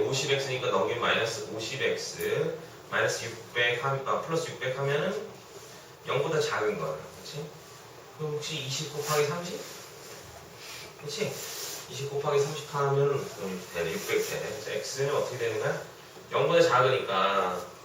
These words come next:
사이 값이 나오게 된다. 이차 함수가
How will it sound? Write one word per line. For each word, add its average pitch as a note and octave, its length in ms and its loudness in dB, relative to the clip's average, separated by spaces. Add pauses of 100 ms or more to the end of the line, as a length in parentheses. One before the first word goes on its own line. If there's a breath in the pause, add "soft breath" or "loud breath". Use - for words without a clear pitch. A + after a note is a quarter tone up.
(300)
사이 F3 360 2
값이 C#3 240 2
나오게 - 280 2
된다. - 260 -6 (1040)
이차 D#3+ 300 4
함수가 B2 880 6